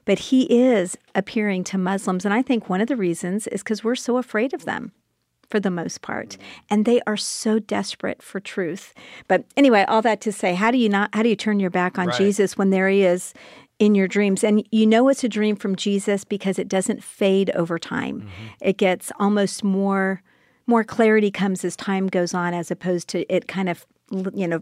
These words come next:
Speaker 1: fading away as the day goes on. And so these women and men who have these dreams of Jesus,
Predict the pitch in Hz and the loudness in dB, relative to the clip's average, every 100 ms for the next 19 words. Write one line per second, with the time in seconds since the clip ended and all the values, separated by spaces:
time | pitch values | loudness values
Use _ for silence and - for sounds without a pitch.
0 | - - - 208 196 185 180 180 175 - | -8 -6 2 2 2 0 0 0 -2 -4
1 | 170 180 175 180 170 175 175 175 - - | -4 -4 -4 -6 -6 -8 -8 -10 -14 -18
2 | - - 202 190 - 202 226 240 - 214 | -18 -6 -2 0 2 2 2 0 -2 -4
3 | 190 190 240 240 185 - 214 277 208 196 | -2 2 2 2 2 0 2 4 4 0
4 | 190 208 180 190 202 185 - 185 180 - | 0 0 0 -2 -2 -6 -4 -4 -4 -6
5 | 170 175 196 - 170 | -6 -4 -2 -4 -8